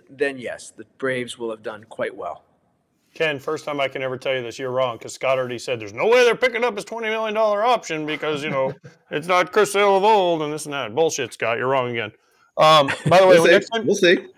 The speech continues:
Speaker 2: ne-, next time, Ken, you go on vacation, can we get some decorations for wherever the f-,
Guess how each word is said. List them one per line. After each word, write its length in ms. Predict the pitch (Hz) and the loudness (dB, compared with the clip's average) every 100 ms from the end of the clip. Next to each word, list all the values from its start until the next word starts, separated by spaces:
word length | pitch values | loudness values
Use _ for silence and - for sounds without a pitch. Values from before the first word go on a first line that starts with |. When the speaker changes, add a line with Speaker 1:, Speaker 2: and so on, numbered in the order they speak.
| _ _ _ 180 | _ _ _ -4
Speaker 2:
ne-, 100 | 190 | -2
next 160 | 196 - | -4 0
time, 320 | 226 202 165 _ - _ - | 0 0 -4 _ -20 _ -2
Ken, 180 | 185 175 | 0 2
you 80 | |
go 80 | 165 | 2
on 100 | 175 | 4
vacation, 480 | 165 - 175 175 175 | 2 2 0 0 -4
can 100 | 156 | -4
we 100 | 147 | -4
get 120 | 151 | -4
some 120 | 151 | -4
decorations 600 | 143 139 147 139 135 147 131 | -4 -2 0 0 -2 -10 -8
for 140 | 139 | -2
wherever 220 | 135 131 | 0 -2
the 80 | |
f-, 60 | 117 | -4